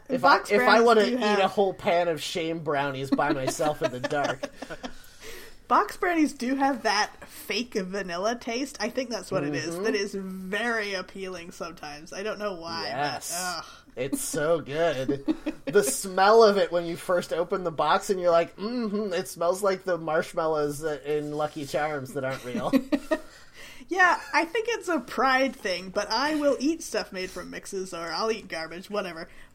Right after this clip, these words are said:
Speaker 2: But I will never serve garbage to other people because I have to be
Speaker 1: Yeah.
Speaker 2: able to say, "Yes, I made this from scratch."
Speaker 1: I agree with that a hundred percent. I don't think that's a pride thing. I think that's just being a,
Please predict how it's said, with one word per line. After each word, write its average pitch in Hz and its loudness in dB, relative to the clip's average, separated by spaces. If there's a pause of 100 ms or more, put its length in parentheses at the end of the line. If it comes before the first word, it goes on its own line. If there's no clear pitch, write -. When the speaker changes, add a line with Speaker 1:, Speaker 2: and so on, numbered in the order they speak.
Speaker 2:
But 233 0
I 247 4
will 240 4
never 233 4 (200)
serve 233 0
garbage 214 -2
to 196 -4
other 190 -4
people 180 -10
because 180 -6
I 170 -6
have - -8
to - -4
be 359 4
Speaker 1:
Yeah. 359 10
Speaker 2:
able 294 -2
to - -12
say, 233 0
"Yes, 196 -4
I 190 -4
made 190 -6
this 180 -8
from 190 -10
scratch." - -16 (480)
Speaker 1:
I 185 6
agree 170 0
with 156 0
that 151 6
a 139 2
hundred 139 -2
percent. 139 0
I 156 4
don't 180 4
think 156 -4
that's 151 0
a 131 -4
pride 175 2
thing. 135 -2
I 139 -2
think 151 -4
that's 135 -4
just 139 -8
being 139 -2
a, 127 -4